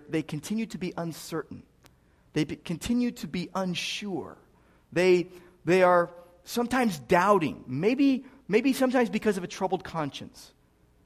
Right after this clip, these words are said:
Maybe sometimes because of their past. Maybe sometimes because of a teaching that they received when they were younger.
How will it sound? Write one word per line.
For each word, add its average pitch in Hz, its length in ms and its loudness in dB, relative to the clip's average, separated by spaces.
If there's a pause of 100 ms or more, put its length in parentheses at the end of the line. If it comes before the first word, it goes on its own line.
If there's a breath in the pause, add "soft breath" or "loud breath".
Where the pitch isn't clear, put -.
(180)
Maybe 170 160 -6
sometimes 202 400 0
because 180 260 -2
of 170 100 -6
their 165 120 -2
past. 156 400 0 (240 loud breath)
Maybe 208 180 0
sometimes 214 460 0
because 185 320 -2
of 175 80 0
a 165 60 -2
teaching 185 400 -8
that 147 100 -8
they 165 100 0
received 147 400 -6
when 143 80 -4
they 139 100 -2
were 135 80 -2
younger. 139 340 -4